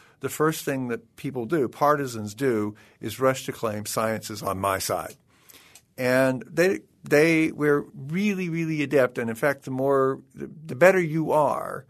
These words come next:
at understanding sci-, informa-, scientific information, the faster you can go find the stuff you want to prove your point. And, uh, it's a great disservice to both the policy process, but it's a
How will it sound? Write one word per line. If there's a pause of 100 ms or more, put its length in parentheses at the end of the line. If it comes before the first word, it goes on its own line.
(520)
at (260)
understanding
sci-,
informa-,
scientific
information,
the
faster
you
can
go
find
the
stuff
you
want
to
prove
your
point. (720)
And, (400)
uh,
it's
a
great
disservice
to
both
the
policy
process,
but
it's
a